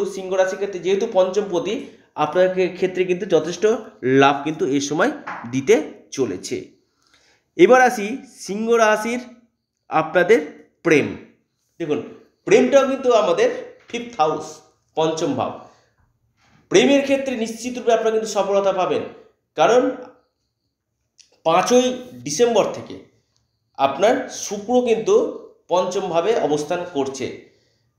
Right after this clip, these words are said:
যাদের প্রেমের জায়গাটা নিয়ে সমস্যা চলছিল কি না, সেটা কিছুটা হলেও প্রেমের জায়গার সমস্যা কিন্তু কাটবে। তবে যখন রবি এসে অবস্থান করবে কি না, তখন একটু young যারা generation আছে, ego,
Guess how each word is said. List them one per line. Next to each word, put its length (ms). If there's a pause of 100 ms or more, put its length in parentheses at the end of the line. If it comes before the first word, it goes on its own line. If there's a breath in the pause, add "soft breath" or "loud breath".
(300)
যাদের 500 (320)
প্রেমের 320
জায়গাটা 320
নিয়ে 240
সমস্যা 280
চলছিল 340
কি 100
না, 300 (120)
সেটা 240
কিছুটা 440
হলেও 320 (460 loud breath)
প্রেমের 240
জায়গার 220
সমস্যা 400
কিন্তু 240 (760)
কাটবে। 380 (1160)
তবে 240 (480)
যখন 340
রবি 340
এসে 260
অবস্থান 420
করবে 220
কি 80
না, 120 (480)
তখন 540
একটু 520 (1160)
young 280
যারা 220
generation 520
আছে, 360
ego, 340